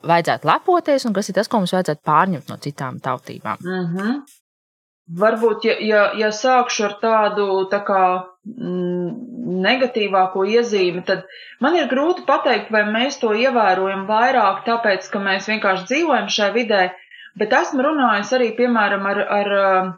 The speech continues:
Speaker 2: ar draudzeni, kura, kura ilgus laikus ir nodzīvojusi Vācijā un tad pārvācās dzīvot atpakaļ uz Latviju. Viņa teica, ka, piemēram, Vācijas skolā viņas bērns nevienā brīdī neizjuta, nu, kaut kādus mobbinga,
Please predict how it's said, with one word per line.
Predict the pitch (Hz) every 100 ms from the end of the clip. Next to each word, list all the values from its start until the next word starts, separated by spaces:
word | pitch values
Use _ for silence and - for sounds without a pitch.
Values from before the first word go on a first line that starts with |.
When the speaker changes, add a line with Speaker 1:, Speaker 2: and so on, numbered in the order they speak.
| -
Speaker 2:
ar | - 190
draudzeni, | 214 226 240 214 185
kura, | 185 208 202 190 185 180
kura | - 196 196 185 - -
ilgus | - 233 240 -
laikus | 208 208 247 -
ir | 208 185 -
nodzīvojusi | 214 233 202 185 185 190 214
Vācijā | 262 415 302 240 208 202 - - -
un | 202
tad | 220 214
pārvācās | 220 240 220 190 190 190
dzīvot | 233 196 196
atpakaļ | 240 - 196
uz | 185
Latviju. | 226 320 247 202 185 - - -
Viņa | 226 226
teica, | 262 277 285 240
ka, | 233 196 - -
piemēram, | 233 220 196 190 190
Vācijas | 196 233 330 269 208 190 -
skolā | - 247 285 240 202
viņas | 240 254 214
bērns | 190 247 254 226 226
nevienā | 220 233 208
brīdī | 220 247 214 202
neizjuta, | 233 220 185 190 208
nu, | 233 320
kaut | - 233 208
kādus | 240 226 180 -
mobbinga, | 214 240 202 180 180 180 180